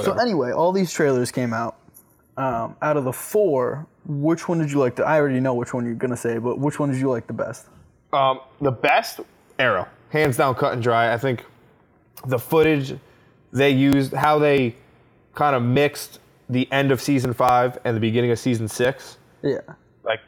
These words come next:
Speaker 2: that part where, uh, Felicity calls Oliver on the boat, you get that, you get now the island point of view of what happened, of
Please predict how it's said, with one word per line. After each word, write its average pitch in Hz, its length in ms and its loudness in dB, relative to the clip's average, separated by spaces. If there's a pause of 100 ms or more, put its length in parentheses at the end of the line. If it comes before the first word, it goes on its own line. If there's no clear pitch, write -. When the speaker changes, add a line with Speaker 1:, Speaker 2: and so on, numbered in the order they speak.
(100)
Speaker 2:
that 123 220 2
part 135 200 2
where, 123 380 2 (220)
uh, 123 260 0
Felicity 123 380 0
calls 117 300 0
Oliver 117 340 2
on 113 80 -2
the 104 80 -4
boat, 113 320 2
you 117 180 0
get 120 360 2 (800)
that, 127 460 0
you 123 120 2
get 135 220 2
now 113 540 2
the 117 180 -2
island 123 320 2
point 135 180 2
of 123 60 -2
view 139 140 2
of 123 120 0
what 135 140 2
happened, 139 420 0 (460)
of 113 280 0